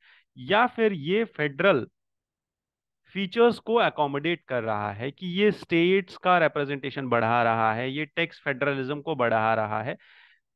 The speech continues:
दोनों में से क्या चीज है, ठीक है? And what is actually the significance of this? अब इससे क्या-क्या हेल्प होगी, इसकी इंपॉर्टेंस क्या-क्या है जीएसटी के बाद, ठीक है? तो ये दो चीजें हमें लिखनी है। पहला ये लिखना है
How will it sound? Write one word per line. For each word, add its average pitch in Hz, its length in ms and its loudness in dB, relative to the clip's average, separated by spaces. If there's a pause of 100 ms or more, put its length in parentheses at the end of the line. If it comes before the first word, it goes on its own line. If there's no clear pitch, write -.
दोनों 220 300 0
में 196 160 0
से 208 160 -4
क्या 131 280 0
चीज 117 340 -10
है, - 120 -10 (640)
ठीक 120 200 -8
है? 175 100 -6 (100)
And 196 240 -2
what 190 340 0
is 190 160 -2 (160)
actually 214 420 -4
the 226 160 4
significance 131 580 -6
of 117 180 -4
this? 117 240 -6
अब 160 220 0
इससे 160 320 -6
क्या-क्या 151 440 0
हेल्प 135 300 -4
होगी, 156 280 -8
इसकी 185 280 -6
इंपॉर्टेंस 147 600 0
क्या-क्या 117 400 -2
है 170 180 -6 (800)
जीएसटी 151 480 -4
के 160 140 -6
बाद, 110 240 -6 (600)
ठीक 170 120 -18
है? - 60 -20
तो - 160 -16
ये 190 140 -6
दो 196 220 2
चीजें 160 280 -8
हमें 117 200 -4
लिखनी 123 300 -10
है। 196 120 -4
पहला 190 320 0
ये 196 140 0
लिखना 180 240 -4
है 226 60 -2